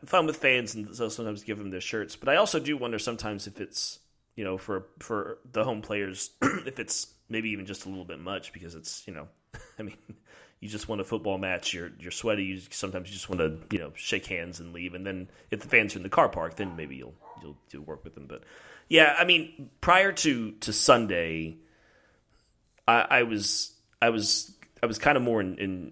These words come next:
in Jordan's camp. I, I still kind of, uh, I, I kind of agree with both of you, to be honest, uh, because, you know, I would have said that <clears throat> most of the time, um, when this has happened,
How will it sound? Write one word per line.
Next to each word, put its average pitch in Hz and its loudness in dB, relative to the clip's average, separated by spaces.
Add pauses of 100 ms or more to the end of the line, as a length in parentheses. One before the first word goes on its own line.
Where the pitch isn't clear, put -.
(140)
in 92 -6
Jordan's 92 -4
camp. 80 -6
I, 113 6
I - 8
still 160 4
kind 120 2
of, 101 -4
uh, 95 -8 (300)
I, 107 -6 (160)
I 101 -4
kind 110 -4
of 87 -10
agree 85 -8 (460)
with 92 -10
both 87 -2
of 85 -12
you, 82 -10
to 78 -12
be 85 -8
honest, 80 -4
uh, 92 2 (120)
because, 117 -2 (760)
you 170 4
know, 104 6 (220)
I 170 10
would 160 4
have 131 0
said 120 6
that - 2
<clears throat> - -
most 135 10
of 107 -2
the 95 -8
time, - -8 (1400)
um, 87 0 (840)
when 117 2
this 95 0
has 92 -4
happened, 85 -2